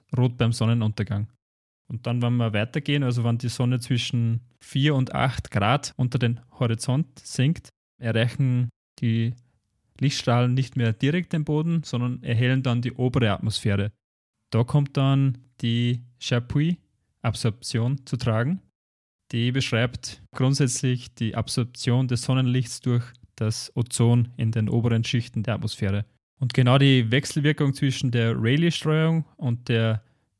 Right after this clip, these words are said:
Chapuis-Absorption sorgt dann für das, für den optischen Zauber der blauen Stunde.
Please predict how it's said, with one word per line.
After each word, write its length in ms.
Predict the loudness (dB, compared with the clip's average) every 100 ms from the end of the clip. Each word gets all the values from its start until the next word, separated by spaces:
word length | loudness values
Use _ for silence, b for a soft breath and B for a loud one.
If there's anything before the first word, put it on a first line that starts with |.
| -6
Chapuis-Absorption 1400 | -2 -2 2 4 4 0 -6 -2 -2 -2 0 2 4 2
sorgt 360 | 0 -2 0
dann 140 | -2 0
für 140 | 0
das, 420 | 0 -2 -4 -12 _ _
für 160 | _ -2
den 200 | -2 0
optischen 500 | -2 0 -2 -2 0
Zauber 360 | 2 4 4 4
der 140 | 2
blauen 360 | 0 0 2 0
Stunde. 460 | 0 0 0 -2